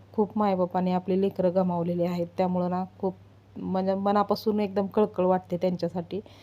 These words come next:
कोणालाही आपलं लेकरू म्हणजे आपल्या स्वतःच्या जीवापेक्षा जास्ती असतं आणि असं लेकरांची अशी परिस्थिती होणं हे खूप, अ, भयंकर आहे. तर याच्यामध्ये ना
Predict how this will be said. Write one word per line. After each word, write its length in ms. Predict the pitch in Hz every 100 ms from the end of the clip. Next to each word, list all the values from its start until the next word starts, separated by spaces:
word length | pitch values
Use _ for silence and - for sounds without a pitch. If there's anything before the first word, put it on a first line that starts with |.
| - - - - - - - - 226
कोणालाही 680 | 214 196 196 214 214 214
आपलं 300 | 190 196 202
लेकरू 360 | 208 220 208 196
म्हणजे 260 | 202 190
आपल्या 320 | 208 202 196 196
स्वतःच्या 640 | 240 214 - 202 226 208
जीवापेक्षा 580 | 196 208 190 196 - 196
जास्ती 420 | 190 185 - 185
असतं 460 | 196 - - 175
आणि 480 | 175 180 180 175 175 -
असं 520 | 185 185 196 190 180 - - - - - 196 185 -
लेकरांची 560 | - 196 208 196 185 196
अशी 220 | 185 208
परिस्थिती 460 | 202 202 202 185 196
होणं 260 | 202 185
हे 180 | 185 185 -
खूप, 320 | 202 190 -
अ, 120 | 185
भयंकर 500 | 175 202 180 175 180
आहे. 280 | 180 175 175 - - - - - -
तर 80 | 196
याच्यामध्ये 520 | 202 202 208 196 190
ना 240 | 202 202